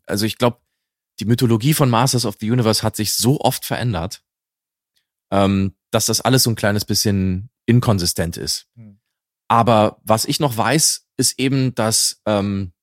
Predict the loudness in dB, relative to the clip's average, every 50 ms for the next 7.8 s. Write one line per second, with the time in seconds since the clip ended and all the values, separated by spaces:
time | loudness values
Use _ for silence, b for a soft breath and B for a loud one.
0 | _ _ _ _ _ _ _ _ _ _ _ _ _ _ _ _ -20 -18 _ -6
1 | -4 -2 0 0 0 -2 -2 -2 0 2 4 4 4 2 2 2 2 2 2 2
2 | 0 -2 -4 -6 -6 -2 -2 0 -2 -2 -6 -6 -6 -4 -4 -4 -4 -4 -6 -6
3 | -6 -6 -8 -6 -4 -4 -4 -6 -6 -6 -6 -4 -4 -4 -6 -6 -8 -6 -4 -4
4 | -4 -4 -6 -6 -4 -4 -2 -2 -4 -6 -8 -10 _ _ _ _ _ _ _ _
5 | 2 4 4 4 2 0 -2 -4 -2 -2 -4 -4 -4 -4 -6 -4 -2 -2 0 0
6 | -2 -2 -2 0 0 0 0 0 -2 -4 -4 -4 -6 -6 -4 -2 -2 0 0 -2
7 | -2 -2 -4 -4 -4 -6 _ _ -6 -4 -4 -4 -4 -6 -8